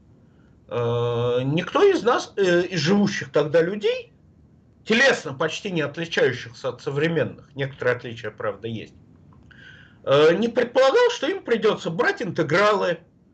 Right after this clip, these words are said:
управлять танком,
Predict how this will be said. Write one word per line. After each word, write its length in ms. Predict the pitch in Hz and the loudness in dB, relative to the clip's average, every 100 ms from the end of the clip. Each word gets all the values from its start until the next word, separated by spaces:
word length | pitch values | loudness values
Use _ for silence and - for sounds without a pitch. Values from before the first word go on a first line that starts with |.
| _ _ _ _ _ _ _ _ | _ _ _ _ _ _ _ _
управлять 720 | 160 - 208 240 381 359 - | -10 0 2 2 0 -2 -6
танком, 680 | - 233 214 196 208 185 175 | 0 2 2 -2 -6 -6 -8